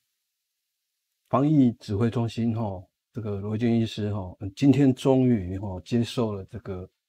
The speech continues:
我们现在台湾主流的变种病毒株吼，是这个B A. 点二点三点七啦吼。那我觉得这件事情吼，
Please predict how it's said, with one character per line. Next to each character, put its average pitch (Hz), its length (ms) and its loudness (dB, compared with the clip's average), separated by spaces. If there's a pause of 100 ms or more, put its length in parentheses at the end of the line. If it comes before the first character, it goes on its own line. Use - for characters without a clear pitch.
我 104 80 -4
们 104 80 -2
现 131 120 -2
在 120 60 0
台 - 180 -8
湾 110 160 -4 (120)
主 98 240 -8
流 95 300 -8
的 98 380 -8 (1080)
变 131 200 4
种 90 300 -10
病 107 220 2
毒 95 340 -12
株 101 280 -4
吼， 104 200 -10
是 104 140 -16
这 107 160 -8
个 98 100 -10 (100)
B 131 160 4
A. 131 120 4
点 104 280 -4
二 107 140 -4 (140)
点 87 240 -4
三 107 460 -4
点 76 300 -10
七 - 540 -8
啦 87 140 -10
吼。 - 180 -16 (480)
那 120 400 0 (240)
我 110 100 -4
觉 113 60 -4
得 135 80 2
这 147 140 0
件 147 100 4
事 131 160 -2
情 104 180 -6
吼， 101 280 -6